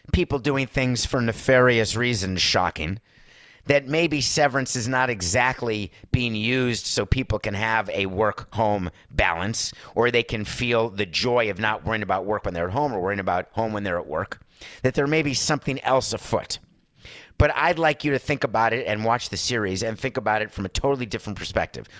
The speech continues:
which is, what can I do differently to improve my work-home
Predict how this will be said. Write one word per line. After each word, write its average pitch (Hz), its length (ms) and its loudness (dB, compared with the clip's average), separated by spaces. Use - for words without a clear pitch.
which 143 320 2
is, 113 540 -2
what 175 220 2
can 190 160 2
I 143 180 4
do 123 220 2
differently 92 640 -6
to 135 180 2
improve 135 640 2
my 113 220 2
work-home 95 1400 -4